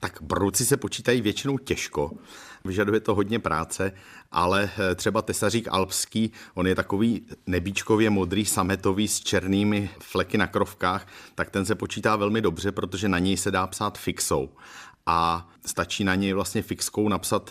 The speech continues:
čísla a pak, eh, v nějakém kousku lesa, eh, chodit neustále a hledat další a další tesaříky a zapisovat si vlastně,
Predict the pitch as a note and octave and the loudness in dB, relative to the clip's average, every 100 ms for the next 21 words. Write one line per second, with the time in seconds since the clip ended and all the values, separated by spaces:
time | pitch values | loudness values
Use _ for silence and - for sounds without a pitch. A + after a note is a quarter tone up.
0 | - - G2 F2 - G2+ F#2+ - - F#2+ | -14 -6 -2 -2 2 2 2 -4 -2 -4
1 | - G#2+ F#2 F2 F2 F2 G#2+ F#2+ F#2 F2 | -2 0 0 0 -2 -2 -2 -4 -4 -6
2 | - G2+ G2 G2+ F#2+ - - - F2 E2+ | -4 -2 0 -2 -6 -10 -20 -8 -4 -4
3 | - F2+ F#2+ F#2 F#2 F2+ - - F2 F#2+ | -4 -2 -2 -2 -4 -4 -6 -2 0 0
4 | F#2+ F#2+ - - F2+ F2 F2+ F#2 F#2+ - | -2 -8 -14 -4 -2 2 2 2 -4 -8
5 | - F#2+ F#2+ F2 E2 - F2+ F2+ E2+ G#2 | -14 -8 -2 -2 -2 -2 -2 0 -4 -4
6 | - - F#2+ E2+ F#2 G#2+ F2 F2 F2 F2 | -4 -2 -2 -2 -2 0 0 -2 -2 -4
7 | F#2+ F#2 - F2+ E2+ - G2 | -2 -2 -2 -2 -4 -4 -6